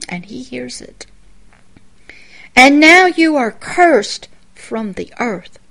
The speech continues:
The earth will curse humanity itself.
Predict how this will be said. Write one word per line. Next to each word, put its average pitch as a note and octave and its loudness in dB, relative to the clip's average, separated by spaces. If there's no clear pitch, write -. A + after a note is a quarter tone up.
The B3 -2
earth D#4+ -2
will B3 0
curse C4 -6
humanity A#3+ -8
itself. - -10